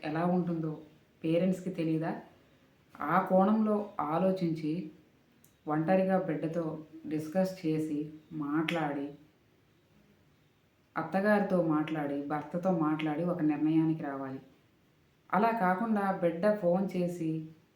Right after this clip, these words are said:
చెప్పగానే వీళ్ళు కూడా కూతురికి సపోర్ట్ ఇస్తూ అందరి మీద గొడవలు పడి, "మా బిడ్డను మేము చూసుకోగలం" అంటూ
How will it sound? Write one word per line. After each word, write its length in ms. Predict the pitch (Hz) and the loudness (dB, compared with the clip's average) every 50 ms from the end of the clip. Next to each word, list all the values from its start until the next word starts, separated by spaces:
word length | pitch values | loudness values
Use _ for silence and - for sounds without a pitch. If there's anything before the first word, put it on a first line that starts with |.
| _ - | _ -6
చెప్పగానే 760 | 165 156 156 - 180 175 175 170 160 156 156 151 147 156 - - - - - _ _ _ _ _ _ _ _ _ _ _ - - - _ _ _ _ _ _ _ _ _ _ _ _ _ - 165 | -6 -6 -4 -2 -2 0 0 2 2 2 2 0 0 -2 -4 -6 -14 -18 -20 _ _ _ _ _ _ _ _ _ _ _ -20 -20 -20 _ _ _ _ _ _ _ _ _ _ _ _ _ -6 -4
వీళ్ళు 260 | 160 175 190 202 196 | 0 0 2 0 0
కూడా 560 | 196 190 185 175 170 165 160 160 156 156 156 - - - - - - _ _ _ _ _ _ _ _ _ _ _ _ | 0 0 0 0 0 0 -2 -4 -6 -8 -12 -16 -18 -20 -20 -20 -20 _ _ _ _ _ _ _ _ _ _ _ _
కూతురికి 440 | - 175 180 185 180 - 202 - 185 | -2 0 0 0 0 0 -2 -2 -2
సపోర్ట్ 520 | 180 - 175 156 - - 180 180 175 175 165 | -4 -2 -4 -4 -4 -2 -2 -2 -2 -2 -6
ఇస్తూ 400 | 156 156 - - 151 143 143 - - - - _ _ _ _ _ _ - - - - - - - - - - - - - - - - _ - - - - - - - - - - - _ _ _ _ _ - - | -6 -8 -8 -8 -8 -8 -8 -10 -14 -20 -20 _ _ _ _ _ _ -20 -20 -18 -18 -16 -16 -18 -18 -20 -20 -20 -20 -20 -20 -20 -20 _ -20 -20 -20 -20 -20 -20 -20 -20 -20 -20 -20 _ _ _ _ _ -6 -2
అందరి 280 | 151 170 170 190 190 | 0 2 4 4 4
మీద 220 | 190 190 190 185 185 | 4 2 2 2 0
గొడవలు 420 | 170 170 165 160 160 160 170 170 | 0 0 0 0 0 0 -2 -2
పడి, 420 | 165 160 151 147 151 156 160 156 - - - - - - - _ _ _ _ _ _ _ _ _ _ _ _ _ - - | -4 -4 -6 -4 -4 -6 -6 -8 -12 -16 -18 -20 -20 -20 -20 _ _ _ _ _ _ _ _ _ _ _ _ _ -6 -2
"మా 140 | 160 156 151 | -2 0 0
బిడ్డను 360 | 156 151 147 - 170 175 190 | 0 0 -2 0 0 0 2
మేము 220 | 190 175 165 156 | 2 2 0 -2
చూసుకోగలం" 640 | - 160 156 156 - 185 180 170 165 160 160 165 165 - - - - _ _ _ _ _ _ _ _ _ _ _ _ _ _ _ _ _ _ _ _ _ _ _ _ _ - _ - - - - - - - - | -4 -6 -8 -8 -4 -2 -2 -2 0 0 -2 -2 -4 -4 -8 -14 -20 _ _ _ _ _ _ _ _ _ _ _ _ _ _ _ _ _ _ _ _ _ _ _ _ _ -20 _ -20 -20 -20 -20 -20 -20 -14 -4
అంటూ 520 | - 160 165 160 175 196 240 247 - - | -2 0 0 0 0 0 0 0 -2 -4